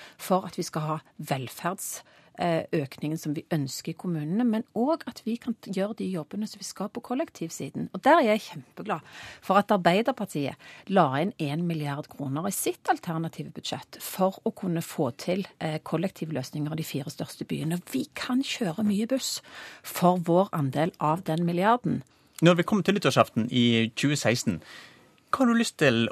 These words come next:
Speaker 2: å tenke tilbake igjen på da, på ditt politiske halvår?
Speaker 1: Da håper jeg at, eh, vi skal stå på terskelen til mye nytt og spennende for Stavanger som by.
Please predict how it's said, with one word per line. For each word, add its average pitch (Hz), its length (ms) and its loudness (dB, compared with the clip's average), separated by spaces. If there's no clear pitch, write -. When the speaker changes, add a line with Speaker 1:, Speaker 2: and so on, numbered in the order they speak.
Speaker 2:
å 139 140 4
tenke 165 340 0
tilbake 127 480 2
igjen 95 120 -2
på 123 200 -2
da, 104 220 2
på 104 100 -4
ditt 107 160 -4
politiske 95 540 -8
halvår? 90 360 -6
Speaker 1:
Da 220 320 8
håper - 640 -2
jeg 311 80 0
at, - 280 -4
eh, 190 340 0
vi 185 380 -2
skal - 240 -10
stå 185 440 -4
på - 80 -12
terskelen 160 800 -8
til 175 340 -4
mye 160 500 2
nytt - 400 -8
og 165 80 -4
spennende 151 520 -6
for - 240 -6
Stavanger 147 480 -8
som 143 180 -8
by. 131 160 -8